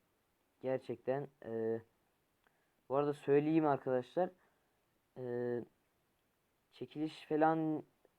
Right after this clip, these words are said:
diyordunuz ya, belki onlar, onu yapamam ama arkadaşlar,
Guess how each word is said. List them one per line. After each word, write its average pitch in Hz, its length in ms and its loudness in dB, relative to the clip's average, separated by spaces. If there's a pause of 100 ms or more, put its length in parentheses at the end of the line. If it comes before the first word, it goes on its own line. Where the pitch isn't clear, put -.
(640)
diyordunuz 143 520 0
ya, 117 160 0
belki 165 340 6
onlar, 165 400 2 (420)
onu 160 300 0
yapamam 156 520 2
ama 147 260 2
arkadaşlar, 143 580 0